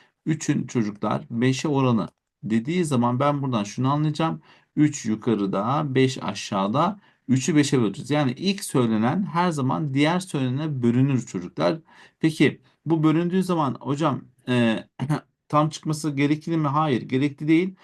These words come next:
Tam çıkmayabilir, çıkabilir, hiç belli olmaz. Başka bir örnek verelim. Altının çocuklar, e, diyelim ki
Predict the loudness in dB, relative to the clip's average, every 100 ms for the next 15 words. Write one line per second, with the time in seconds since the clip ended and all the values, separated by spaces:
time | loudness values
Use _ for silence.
0 | _ _ -2 -2 -2 -4 -2 0 0 0
1 | -2 -4 -6 -2 -2 0 -2 -2 -6 -6
2 | -2 -2 0 2 4 4 0 -8 _ _
3 | _ _ 0 0 2 2 2 2 -2 -4
4 | -2 -2 -6 _ _ 0 2 4 2 0
5 | 0 0 -2 -6 -8 -2 0 0 -2 -12
6 | -14 -10 -4 -2 -2 -2 -4 0 4 4
7 | 4 0 -2